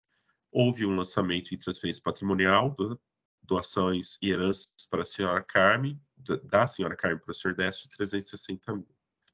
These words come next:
Na declaração retificadora de R P F da Solidária, datada de cinco de cinco de dois mil e vinte e dois,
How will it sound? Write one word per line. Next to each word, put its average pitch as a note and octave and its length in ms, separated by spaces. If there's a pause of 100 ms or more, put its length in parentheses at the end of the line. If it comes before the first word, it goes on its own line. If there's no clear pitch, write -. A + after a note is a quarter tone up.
(920)
Na G#2 100
declaração G#2+ 520
retificadora A2 720
de G2+ 100
R F#2+ 160
P - 140
F F2 360 (640)
da F2 240
Solidária, G2 720
datada F2 340
de - 140
cinco F#2 360
de D#2+ 80
cinco D#2+ 220
de D#2+ 80
dois D#2+ 80
mil E2+ 80
e E2 40
vinte D#2+ 180
e - 40
dois, G#2 320